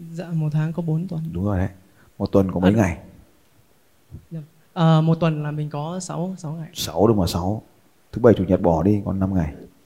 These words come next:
Speaker 2: Vậy một tháng có mấy ngày?
Speaker 1: À, hai mươi lăm.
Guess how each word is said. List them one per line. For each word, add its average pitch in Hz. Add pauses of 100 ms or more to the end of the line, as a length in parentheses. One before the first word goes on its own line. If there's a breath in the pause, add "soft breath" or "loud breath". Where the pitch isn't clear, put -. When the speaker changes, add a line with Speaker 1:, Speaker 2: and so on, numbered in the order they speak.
(500)
Speaker 2:
Vậy 90
một 95
tháng 98
có 117
mấy 113
ngày? 110 (2250)
Speaker 1:
À, 160
hai 160
mươi 170
lăm. 165